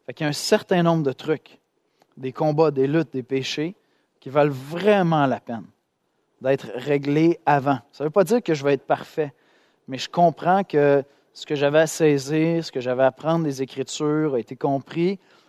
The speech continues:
Il y a un, il y a un changement de vie qui est évident, il y a des fruits qui sont évidents, c'est pas trop fragile cette affaire-là. Euh, fait que, fait que c'est pas qu'on attend la perfection, d'accord ? Mais c'est beaucoup de choses à gérer dans, dans l'esprit d'une personne, dans son cœur,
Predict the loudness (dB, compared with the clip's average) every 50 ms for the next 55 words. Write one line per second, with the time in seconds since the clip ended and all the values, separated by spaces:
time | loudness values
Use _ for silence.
0 | _ _ _ -12 -8 -6 -6 -6 -4 -4 -4 -6 -6 -6 -6 -2 0 2 2 2
1 | 2 2 2 2 2 2 0 -2 -6 -10 -10 -8 -8 -8 -6 -6 -8 -10 -10 -8
2 | -4 0 2 2 2 2 2 0 -2 -2 -4 -10 -12 -14 -18 -14 -10 -6 -4 -4
3 | -4 -6 -8 -10 -8 -8 -8 -8 -8 -10 -12 -12 -8 -2 0 2 2 2 2 0
4 | -4 -10 -10 -10 -10 -6 -4 -4 -4 -2 0 0 0 0 0 -2 -4 -4 -4 -4
5 | -6 -6 -6 -6 -6 -4 -4 -2 -2 -2 0 -2 -2 -2 -6 _ _ _ _ _
6 | _ _ _ _ _ _ -10 -8 -6 -4 -2 -4 -4 -6 -8 _ _ _ _ _
7 | _ -14 -14 -14 -14 -12 -10 -10 -10 -10 -12 _ -20 -10 -6 -4 -2 -2 0 0
8 | 0 0 0 0 0 0 0 0 -2 -4 -8 -8 -10 -10 -8 -8 -10 -10 -10 _
9 | _ _ _ _ _ _ _ _ -8 -6 -6 -6 -6 -8 _ _ _ _ _ _
10 | _ _ _ _ _ _ _ _ _ _ -16 -10 -6 -6 -6 -6 -6 -8 -8 -8
11 | -10 -8 -4 -2 -2 -2 -4 -6 -12 -6 -2 0 0 0 0 -2 -6 -6 -6 -4
12 | -4 -4 -4 -4 -4 -4 -2 -4 -4 -4 -6 -6 -6 -6 -6 -6 -8 -8 -10 -12
13 | _ -10 -10 -8 -8 -8 -8 -8 -8 -10 -8 -6 -6 -6 -4 -4 -6 -8 -10 -10
14 | -12 -14 -12 -8 -4 -2 0 0 0 -2